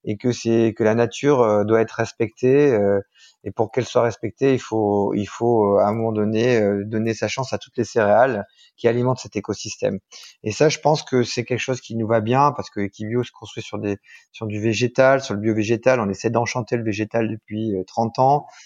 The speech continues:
à travers toutes nos marques, euh, Priméal, Pain des Fleurs, Bisson, Mamie sans gluten, euh, Pleine Idée. Donc voilà, on a, on a, on a beaucoup de, de, de, d'outils à notre disposition, de marques pour le faire.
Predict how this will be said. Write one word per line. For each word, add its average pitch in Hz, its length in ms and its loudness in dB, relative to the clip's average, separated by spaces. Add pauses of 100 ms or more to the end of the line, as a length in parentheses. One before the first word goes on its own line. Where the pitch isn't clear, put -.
(180)
à - 80 -20
travers 113 300 0
toutes - 220 -14
nos 117 140 -2
marques, 135 460 0
euh, 98 880 -4
Priméal, 107 560 2
Pain 110 140 -2
des 107 140 -4
Fleurs, 120 460 0
Bisson, 120 540 -4
Mamie 110 260 -4
sans 104 160 -8
gluten, 104 760 0 (460)
euh, 101 500 -6
Pleine 117 240 -4
Idée. 127 540 2 (340)
Donc 120 200 -6
voilà, 131 260 6
on 123 80 0
a, 127 220 4
on 127 100 -2
a, 127 160 2
on 127 120 0
a 127 60 4
beaucoup 156 320 -2
de, 139 200 2
de, 120 180 0
de, 117 200 -2
d'outils 135 600 0
à 117 120 4
notre 120 160 -4
disposition, 127 840 -4
de 120 100 0
marques 127 260 0
pour 117 120 -4
le 117 80 0
faire. 131 480 0